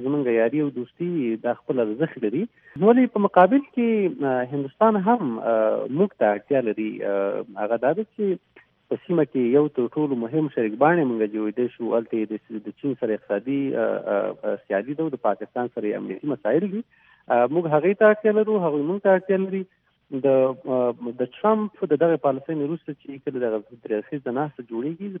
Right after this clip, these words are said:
په خپل، خپل ذات کې د افغانستان د سیمه ییزې ډیپلوماسۍ د لا تحقق په خاطر باندې دا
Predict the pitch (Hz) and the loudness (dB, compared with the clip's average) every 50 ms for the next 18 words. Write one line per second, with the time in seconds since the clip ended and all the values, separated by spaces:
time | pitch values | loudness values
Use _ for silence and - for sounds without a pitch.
0 | - - - _ - 127 120 - _ _ _ _ - - _ - 156 151 135 117 | -14 -16 -18 _ -10 -10 -10 -10 _ _ _ _ -20 -20 _ -2 -2 -2 0 4
1 | - 175 208 208 - - - 175 165 - 120 113 107 110 110 110 _ - 147 151 | 4 4 4 4 2 -2 -6 -4 -2 -2 -4 -4 -4 -6 -8 -6 _ -2 0 0
2 | 151 151 143 135 127 110 104 101 - - 117 123 135 135 127 120 107 - 113 110 | 0 -2 -2 -2 -2 -2 -2 -4 -6 -8 -6 -6 -4 -6 -6 -10 -14 -12 -8 -6
3 | 104 104 104 - 143 147 143 139 _ _ _ _ _ _ - 123 117 139 160 170 | -6 -6 -4 -4 -4 -4 -4 -6 _ _ _ _ _ _ -10 0 4 4 4 4
4 | - 147 131 127 127 - 165 156 147 135 - 131 127 - 151 151 143 135 131 123 | 4 0 -8 -8 -6 -8 -8 -8 -6 -4 -2 -2 0 -2 -2 -4 -4 -4 -4 -4
5 | 117 110 117 | -4 -2 -4